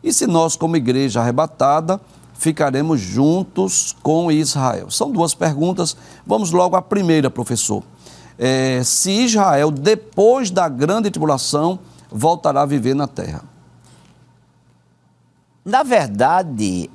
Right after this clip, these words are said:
Speaker 2: a grande tribulação é para purificar a nação
Speaker 1: De Israel.
Speaker 2: corporativa. Não é apenas o indivíduo, é a nação por inteiro. Como o senhor já deve ter falado no programa Instantes Finais,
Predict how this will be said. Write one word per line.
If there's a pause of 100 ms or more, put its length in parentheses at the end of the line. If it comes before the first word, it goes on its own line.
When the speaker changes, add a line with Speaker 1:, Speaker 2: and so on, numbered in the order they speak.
(140)
Speaker 2:
a
grande
tribulação
é
para
purificar
a
nação (240)
Speaker 1:
De
Israel. (260)
Speaker 2:
corporativa. (580)
Não
é
apenas
o
indivíduo,
é
a
nação
por
inteiro. (760)
Como
o
senhor
já
deve
ter
falado
no
programa
Instantes
Finais,